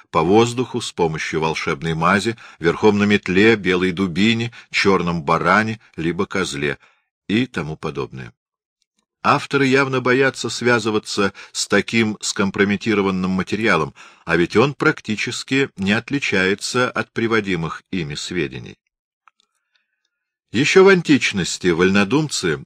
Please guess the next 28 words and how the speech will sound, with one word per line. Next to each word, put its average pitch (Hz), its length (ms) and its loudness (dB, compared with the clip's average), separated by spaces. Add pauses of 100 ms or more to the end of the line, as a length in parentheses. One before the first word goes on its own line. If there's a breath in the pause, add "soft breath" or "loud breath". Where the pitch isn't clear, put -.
(120)
смеялись 113 720 2
над 95 160 -4
легендами 98 680 0 (280 loud breath)
о 90 260 0
сверхбыстром 98 1080 0
перемещении 87 800 0
людей 82 420 0
и 98 140 -6
предметов. 92 800 -6 (880)
И 147 160 4
в 139 100 -2
Средневековье 123 840 2
церковь 117 580 0 (240 loud breath)
призывала 101 640 4
не 117 160 2
верить 135 380 4
россказням 76 800 -2 (280 soft breath)
ненормальных 87 720 0
женщин 82 480 0
и - 20 -6
мужчин 113 480 -4 (340 loud breath)
о 82 140 0
том, 113 300 2
что - 260 0
те 123 280 0
во 92 120 0
плоти 120 520 -2
носятся 101 880 -2